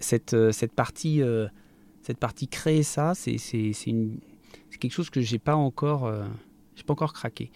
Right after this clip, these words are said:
J'ai l'impression qu'il y en a qui sont assez, assez doués à faire ça naturellement, euh, et d'autres, euh, non. <laughs> Comme, euh, bon, comme souvent. Mais, euh, mais ouais, c'est un, c'est un sujet qui me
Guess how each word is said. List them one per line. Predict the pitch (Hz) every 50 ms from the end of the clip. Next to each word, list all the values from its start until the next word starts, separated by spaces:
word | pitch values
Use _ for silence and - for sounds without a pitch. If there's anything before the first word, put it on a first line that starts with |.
| - -
J'ai | - - 120
l'impression | 117 143 147 156
qu'il | 143 127
y |
en | 123
a | 131
qui | - - -
sont | - 113 101 101 95 104 107 - - - -
assez, | - 120 - - 139 135 127 123 - -
assez | 120 - - 127
doués | 123 127 139 143
à | 131 -
faire | - 117 -
ça | - 127
naturellement, | 113 110 113 - - - 120 110 107 107 107 139 165 185 - - - - - - - - - - - - - - - -
euh, | 120 110 104 101 101 101 98 98 98 90 - 101 - - -
et | - 110
d'autres, | 113 139 151 151 - - 120 110
euh, | 107 104 101 101 104 104 107 113 120 120 113 110 - - - - - - - - - - - - - - - - - - - - - - -
non. | 110 101 98 - - - - -
<laughs> | 104 107 107 104 98 98 104 147 147 107 - - - 156 165 - -
Comme, | - 123 113 110 104 104
euh, | 101 101 98 - - - -
bon, | 107 95 - - - - - - - -
comme | - 131 127
souvent. | - - 131 113 104 - - - - - - - - 120
Mais, | 120 123 123 120 117 113
euh, | 110 110 110 110
mais | 113 120
ouais, | 127 131 - -
c'est | - -
un, | 113 110 -
c'est | - - 123
un | 117
sujet | - - 131 131 156 165
qui | - - 135
me | 123 117